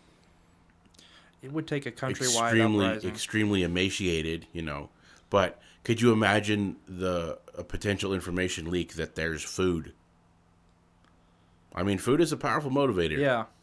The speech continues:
Speaker 1: That is probably one of the number ones. Living.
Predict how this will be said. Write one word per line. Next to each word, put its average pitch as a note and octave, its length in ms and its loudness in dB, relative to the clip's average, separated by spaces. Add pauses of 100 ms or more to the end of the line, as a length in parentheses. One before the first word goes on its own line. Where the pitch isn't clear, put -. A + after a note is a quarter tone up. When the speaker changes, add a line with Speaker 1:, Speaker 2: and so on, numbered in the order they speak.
(500)
Speaker 1:
That B2+ 220 -2
is C#3 140 -4
probably C#3+ 300 -2
one C#3 140 -2
of C3+ 120 -6
the C3+ 40 -6
number C3+ 280 -4
ones. A#2+ 480 -6 (100)
Living. C3 460 2